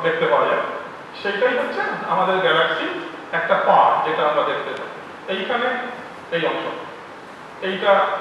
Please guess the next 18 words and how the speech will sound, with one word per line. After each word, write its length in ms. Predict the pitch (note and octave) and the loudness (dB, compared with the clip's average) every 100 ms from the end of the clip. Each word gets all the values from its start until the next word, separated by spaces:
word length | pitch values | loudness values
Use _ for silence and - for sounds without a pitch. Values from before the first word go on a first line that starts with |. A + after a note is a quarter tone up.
| - - | -6 -4
তোলা, 180 | F#3+ F#3+ | 0 4
এই, 380 | G3 F#3 F3 F3+ | 4 2 -2 -4
এই 100 | F3 | -4
গ্যালাক্সির 420 | F3 E3 F3 C4 | 0 0 0 -2
এই 120 | F#3 F3 | -4 -2
ছবিটা 260 | F3 E3+ F3+ E3+ | -2 0 0 0
তোলা 160 | D#3+ F3 | 2 2
হয়েছে 440 | F3 E3+ F#3+ F#3 | 2 0 -2 -4
চিলিতে। 340 | B3+ C4 - E3+ - - - - - - - | -2 -2 0 -2 -4 -8 -12 -14 -16 -16 -14
চিলিতে 400 | - A3+ B3+ - | -8 -6 -2 0
একটা, 300 | A#3+ A#3+ A#3 | 0 2 0
আহ, 360 | A3+ A3+ E3 E3 D#3+ - - - - | 2 2 0 0 -2 -6 -10 -10 -8
খুব 100 | F3+ - | -6 0
বড় 200 | E3 - - - - - - | 4 4 4 0 -6 -10 -8
টেলিস্কোপের 580 | G3 F3+ - - G3 G3+ G3 | -4 -2 -2 -4 -2 0 0
setup 260 | E3+ F3+ E3+ | 0 2 2
আছে 180 | - - - - - - E3+ - - | 0 -2 -6 -10 -12 -14 -14 -14 -10
চিলির 300 | G3 F#3 F3+ | -6 -4 -4